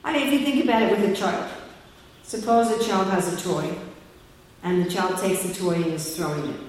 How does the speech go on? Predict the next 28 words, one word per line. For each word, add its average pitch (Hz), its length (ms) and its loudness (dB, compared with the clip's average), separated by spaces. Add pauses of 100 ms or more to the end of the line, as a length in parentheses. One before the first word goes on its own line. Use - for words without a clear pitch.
(2250)
and 175 100 0
not 175 180 0
taking 160 320 -4
care 151 160 -6
of 147 80 -8
it. - 60 -10 (1400)
So 208 300 -2
it's 220 180 0
the - 60 -4
child's - 440 -2
toy. 240 300 2
You're 196 60 -2
not 190 280 -2
going 175 140 -2
to 160 100 -4
take - 240 -6
away 143 240 -6
their 139 180 -8
toy, - 240 -10 (120)
but 185 160 -4
because 214 340 -2
they're 190 140 0
misusing 208 540 2
it, - 260 -4 (320)
you 208 400 0 (100)
put 220 160 0
it 185 140 0
aside. - 340 -6